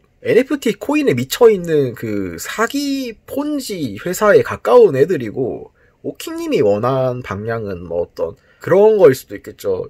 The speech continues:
예를 들면 오키님 소속사인 샌드박스가 오키님한테 쬐끔 아쉬운 부분이 있는 거야. 오키님이 또 먼저, 오키님이 뭔가 더 확장해서 하고 싶은 많은 일들이 있을 건데 그걸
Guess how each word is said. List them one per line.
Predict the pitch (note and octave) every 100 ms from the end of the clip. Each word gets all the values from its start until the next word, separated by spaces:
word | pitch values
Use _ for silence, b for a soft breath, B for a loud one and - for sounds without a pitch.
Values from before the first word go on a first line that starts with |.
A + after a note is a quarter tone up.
| -
예를 | A2 A2+
들면 | A2
오키님 | G#2 - - D#3 D3 B2+
소속사인 | - D#3 D#3+ - B2+ D#3
샌드박스가 | - F3 F#3 F3 B2+ - A2 G#2 E2+ - -
오키님한테 | - - G#3+ A3 G#3+ G#3 F#3+
쬐끔 | - G#3+ A3 B3+
아쉬운 | G#3 G3+ B3 A#3+
부분이 | A3+ A3+
있는 | C#3+ C3+ D3+
거야. | B2+ F2+
오키님이 | E2+ - - C#3+ B2 -
또 | A#2
먼저, | G#2+ A2 A2 G#2+ G2+ - -
오키님이 | C#3 G3+ F#3+ F#3
뭔가 | C#3 C3 C3+ A#2+ G#2+ G#2
더 | A2
확장해서 | - G#3+ - A#3 A#3 F#3+ D3 A#2+
하고 | A2 D3+ D#3+
싶은 | E3+ - - A#2 G#2 F#2
많은 | G2+ A2+ D#3
일들이 | G#2+ G2+ B2+ A2+
있을 | G#2 - C#3+
건데 | G#2 G2 G2+ D#2+ -
그걸 | - B2+ F#3+ F#3+ F#3+ F3+ D#3+